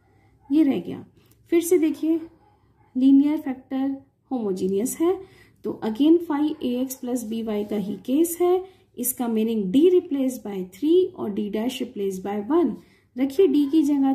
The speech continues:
थ्री और D dash की जगह वन। Three minus three ज़ीरो, again case failure, again case failure बनता है। तो जैसे ही केस फेलियर बना, सेम प्रोसीजर फिर से अप्लाई किया। So twice e raise to the power two x,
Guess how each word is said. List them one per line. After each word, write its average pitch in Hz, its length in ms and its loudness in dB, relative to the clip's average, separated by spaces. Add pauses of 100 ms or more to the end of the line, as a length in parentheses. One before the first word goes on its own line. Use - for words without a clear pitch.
(100)
थ्री 294 260 0
और 214 240 -6
D 214 180 0
dash 196 200 -4
की 214 100 -8
जगह 214 240 -2 (120)
वन। 277 200 0 (120)
Three 320 380 4
minus 269 400 -2
three 269 220 0
ज़ीरो, 269 380 -2 (200)
again 254 440 2
case 262 260 -2 (100)
failure, 247 460 -2 (500)
again 233 480 2
case 311 300 2 (340)
failure 226 360 -2
बनता 190 280 -2
है। 190 180 -6
तो 202 140 -8 (120)
जैसे 254 260 2
ही 381 300 6
केस 320 260 -2
फेलियर 294 340 0
बना, 285 360 0 (320)
सेम 370 300 2
प्रोसीजर 349 500 2
फिर 359 140 2
से 311 200 -4
अप्लाई 196 360 -4 (120)
किया। 262 260 -2 (400)
So 294 140 0 (180)
twice 330 420 4 (140)
e 302 100 0 (120)
raise 311 260 2
to 311 160 -4
the 302 160 0
power 262 260 -4 (140)
two 294 240 -2
x, 269 180 -4